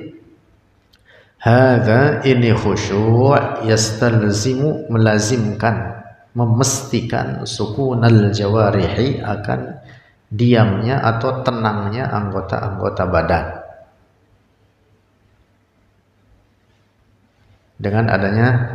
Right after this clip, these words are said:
khusyuk tersebut, maka anggota-anggota badannya menjadi tenang.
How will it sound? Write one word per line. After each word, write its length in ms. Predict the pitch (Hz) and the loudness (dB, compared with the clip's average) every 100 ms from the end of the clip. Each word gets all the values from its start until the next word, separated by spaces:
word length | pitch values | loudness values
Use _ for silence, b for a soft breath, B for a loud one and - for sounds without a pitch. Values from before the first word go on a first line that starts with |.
| - - | -12 -12
khusyuk 1040 | - 101 92 104 107 117 120 95 - - | -6 -4 -4 -2 0 2 2 2 -2 -6
tersebut, 1040 | - 98 - 90 87 82 85 85 - - - _ _ _ _ _ _ _ _ - | -6 -6 -6 -8 -8 -8 -10 -12 -16 -20 -20 _ _ _ _ _ _ _ _ -16
maka 560 | 90 - 107 131 123 - | -12 -2 0 2 -2 -6
anggota-anggota 880 | 101 101 113 113 107 101 98 101 | -4 -2 0 0 -2 -2 -4 -2
badannya 480 | 95 95 98 113 123 | -2 -2 0 -2 0
menjadi 480 | 110 104 95 90 104 | -2 -2 -2 -4 -4
tenang. 480 | 90 87 80 82 | -4 -4 -6 -8